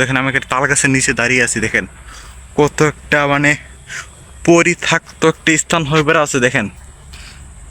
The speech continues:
ভাই, দেখেন, মন-, মনে হচ্ছে ভাই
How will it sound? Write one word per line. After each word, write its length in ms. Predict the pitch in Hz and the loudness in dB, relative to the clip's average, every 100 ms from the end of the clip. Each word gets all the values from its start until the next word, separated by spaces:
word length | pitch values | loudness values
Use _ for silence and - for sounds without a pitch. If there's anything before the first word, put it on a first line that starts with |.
| - - 107 | -20 -8 -2
ভাই, 140 | 107 | -2
দেখেন, 380 | 104 104 117 101 - - - - - - - - - - - | -2 -2 0 -2 -4 -16 -20 -20 -20 -20 -20 -20 -20 -14 -2
মন-, 280 | 120 120 117 | 2 4 4
মনে 140 | 117 120 | 4 0
হচ্ছে 220 | 113 - 117 | -2 -2 2
ভাই 100 | 113 | 2